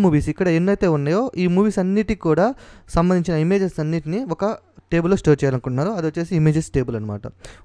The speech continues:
ఓకే, so ఇప్పుడు చూడండి, సాహో అనే మూవీకి, ఇప్పుడు సాహో అనే మూవీ తీసుకున్నట్లయితే దానికి మనకి మల్టిపుల్ ఇమేజెస్ ఉంటాయి. ఓకే, ఒక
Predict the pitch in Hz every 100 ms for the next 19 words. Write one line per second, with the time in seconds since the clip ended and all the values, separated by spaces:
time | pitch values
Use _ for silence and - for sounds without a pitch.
0 | 139 202 285 - - - 208 214 175 226
1 | 160 220 214 220 151 180 269 - 202 247
2 | 269 262 185 190 165 170 175 151 147 269
3 | - - - 143 165 180 196 185 160 156
4 | 165 139 - 120 117 117 117 247 440 _
5 | - - - _ 123 117 165 247 254 254
6 | 214 190 196 170 185 147 180 233 269 -
7 | 277 294 - 185 196 156 131 117 110 -
8 | - 156 190 143